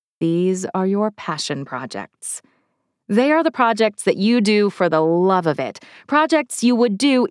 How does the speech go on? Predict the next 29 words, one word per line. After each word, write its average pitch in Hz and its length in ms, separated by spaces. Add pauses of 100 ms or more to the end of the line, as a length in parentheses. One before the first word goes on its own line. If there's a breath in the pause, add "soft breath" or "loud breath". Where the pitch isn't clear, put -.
even 330 260
if 330 140
you 311 80
weren't 285 200
being 262 240
paid. 247 460 (800)
And 233 120
we 226 100
know 247 200
that 202 220
because, 175 460 (180)
let's 139 220
face 247 300
it, 160 200
that's 151 180
<laughs> - 20
exactly 196 480
what 240 180
you're 220 80
doing 185 300
right 165 240
now. 160 360 (1120)
If 220 160
you 294 120
have 330 160
projects 220 500
in 190 80
this 202 160
category, 156 760